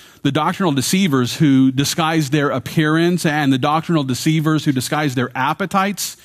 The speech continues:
well, these are the same doctrinal deceivers who are disguising their agenda. Now, with this as the focus, I, I want you to make your way back to Luke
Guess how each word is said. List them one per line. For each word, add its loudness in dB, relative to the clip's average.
well, -2
these 4
are 4
the 2
same 2
doctrinal 0
deceivers 2
who 0
are 0
disguising -2
their -2
agenda. -4
Now, -14
with -10
this -2
as -2
the -6
focus, -2
I, -4
I -4
want -2
you 0
to 2
make 2
your -4
way 0
back -4
to -6
Luke -4